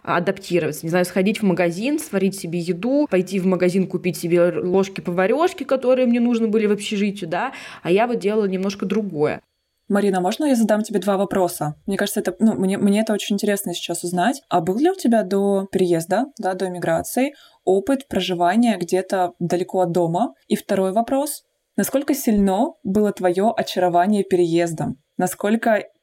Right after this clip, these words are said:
Speaker 2: ты идеализировала себя в переезде?
Speaker 1: Ой, это очень хорошие вопросы. Но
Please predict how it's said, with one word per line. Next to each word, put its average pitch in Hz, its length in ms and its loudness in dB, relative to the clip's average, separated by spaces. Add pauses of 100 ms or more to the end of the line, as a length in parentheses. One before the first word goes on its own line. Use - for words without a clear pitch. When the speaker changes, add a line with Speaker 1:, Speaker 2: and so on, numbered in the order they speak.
Speaker 2:
ты 208 180 2
идеализировала 190 1000 2
себя 175 540 0
в - 180 -20
переезде? 185 680 0 (440)
Speaker 1:
Ой, 214 440 -2
это 202 340 0
очень 190 280 2
хорошие 190 460 -2
вопросы. 214 800 0
Но 220 500 0